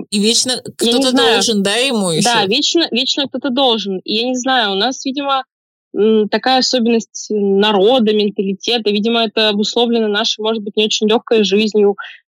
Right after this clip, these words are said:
Speaker 2: серостью за окном. Но русский человек почти всегда недоволен. И, э, чем вот меня всегда удивляет наша мама, э, тем, что она всегда в хорошем настроении. И я не представляю, как это хорошее настроение можно сохранять, м, потому что чё-то даже я вот щас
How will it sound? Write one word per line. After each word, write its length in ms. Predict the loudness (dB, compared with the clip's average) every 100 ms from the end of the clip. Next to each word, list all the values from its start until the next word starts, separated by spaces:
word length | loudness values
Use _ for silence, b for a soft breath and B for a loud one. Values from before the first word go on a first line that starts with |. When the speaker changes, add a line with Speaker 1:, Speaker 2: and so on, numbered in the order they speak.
| -6
Speaker 2:
серостью 560 | 0 2 2 0 0
за 180 | 2 0
окном. 580 | -2 -2 0 2 2 0 _ _ _ -4
Но 420 | 0 2 0 -2 -2
русский 320 | -2 -2 -6
человек 320 | -2 0 0 -2
почти 280 | -4 -2 -4
всегда 460 | -2 0 2 2
недоволен. 720 | 2 4 2 2 2 4 4
И, 240 | 4 2 -2 _ _ -4
э, 240 | 0 0
чем 220 | 0 0 2
вот 140 | 2
меня 180 | 0 0
всегда 300 | 0 2 2
удивляет 480 | 2 0 0 -2 -4
наша 300 | -6 -4 -4
мама, 420 | -4 -2 -2 -4 _ _ _ _
э, 120 | -10 -6
тем, 160 | -4 -4
что 180 | -2 0
она 120 | 0
всегда 360 | -2 -2 -2
в 40 | -2
хорошем 420 | -2 -2 -2 -4
настроении. 840 | -4 -2 0 2 2 2 2 0 -4 _ _ -2
И 100 | 2
я 120 | 2
не 100 | 2
представляю, 560 | 0 -4 -2 0 2 0
как 200 | -2 -4
это 120 | -4
хорошее 380 | -2 0 0 -4
настроение 440 | -4 -2 0 0
можно 240 | 0 -2 -4
сохранять, 640 | -6 -4 0 0 0 -4 _ _ _ _ 0
м, 240 | 2 2
потому 260 | 2 2 0
что 160 | 0 -4
чё-то 220 | -2 2
даже 280 | 2 2 0
я 200 | 0 0
вот 140 | -2
щас 260 | -6 -8